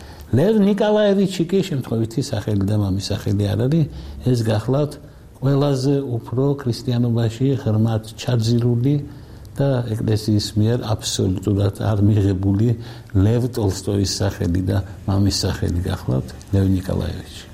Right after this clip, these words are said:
ანუ ყველაზე რუსი მწერალი, ყველაზე რუსული გვარით, ყველაზე რუსული პრობლემით. რა არის თავარი რუსული პრობლემა?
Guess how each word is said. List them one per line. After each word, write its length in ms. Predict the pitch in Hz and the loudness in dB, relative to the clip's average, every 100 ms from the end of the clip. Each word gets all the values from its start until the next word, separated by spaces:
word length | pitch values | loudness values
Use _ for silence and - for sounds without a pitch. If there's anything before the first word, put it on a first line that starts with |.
| - - - - - - - | -20 -20 -20 -20 -18 -16 -2
ანუ 320 | 113 151 123 87 - - - - | 2 2 0 -2 -12 -18 -20 -18
ყველაზე 680 | - 143 170 180 165 180 185 | -2 0 2 2 0 2 2
რუსი 400 | 147 147 - 120 | 2 0 0 0
მწერალი, 720 | 107 107 123 135 143 151 165 190 | 0 -2 -2 0 2 2 2 2
ყველაზე 520 | 160 123 120 123 120 147 | 0 0 2 2 2 0
რუსული 500 | 123 110 117 110 107 | 0 -2 -2 0 0
გვარით, 640 | 98 95 101 117 156 156 - - - - - - - - | 0 0 2 2 0 -2 -14 -16 -20 -20 -20 -18 -18 -14
ყველაზე 480 | - 117 127 123 147 | -2 2 2 2 2
რუსული 500 | 135 107 - 117 123 135 | 2 0 -2 0 0 0
პრობლემით. 680 | - 113 104 104 80 - - - | -2 -2 0 0 -2 -8 -16 -4
რა 200 | 127 151 165 | 0 2 2
არის 320 | 160 175 170 - - | 0 0 -2 -4 -12
თავარი 560 | - 139 131 127 127 143 139 | -2 2 2 2 0 -2 -4
რუსული 580 | - 113 - 113 110 123 | -6 -6 -4 -4 -2 -2
პრობლემა? 560 | 120 104 101 95 87 | -2 -2 0 0 -4